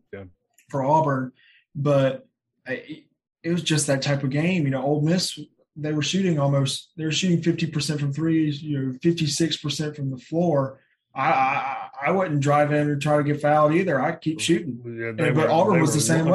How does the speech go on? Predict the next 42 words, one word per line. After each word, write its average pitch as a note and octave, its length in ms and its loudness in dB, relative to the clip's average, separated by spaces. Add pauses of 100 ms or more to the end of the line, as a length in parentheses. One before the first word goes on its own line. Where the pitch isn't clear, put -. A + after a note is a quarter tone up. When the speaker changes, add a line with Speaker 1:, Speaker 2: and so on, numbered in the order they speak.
Speaker 1:
launching. E3+ 40 4
Speaker 2:
Auburn F#3 260 2
was D3 120 2
shooting D#3+ 220 0
fifty-three G3 600 0
percent C#3+ 440 -2
from C3+ 160 -2
the C3 300 -4
floor C3 480 -2 (140)
in C#3+ 80 -6
the C3 60 -4
first C3 300 -4
half. B2 260 -4
So C3+ 360 -2 (160)
it G3 80 -2
was D3+ 160 2
just D3 200 0
that C3+ 140 0
type C3+ 200 -2
of B2+ 80 -8
game. C#3 340 -2 (380)
Speaker 1:
The D#3 120 -6
one F#3+ 260 4
thing F3 220 2
we E3 160 2
had D3 300 -6
going D3 300 -2
for C#3 240 -4
us A#2+ 100 -10
in C3 80 -8
the C3 80 -6
first C3+ 340 -6
half C3+ 300 -6
against A#2+ 360 -6
their C3 180 -4
zone A2+ 580 -6 (400)
is, B2+ 500 -6 (160)
is B2 480 -8
the B2+ 200 -6
ability C#3 460 -2
to C3 80 -4
penetrate. A2 680 -10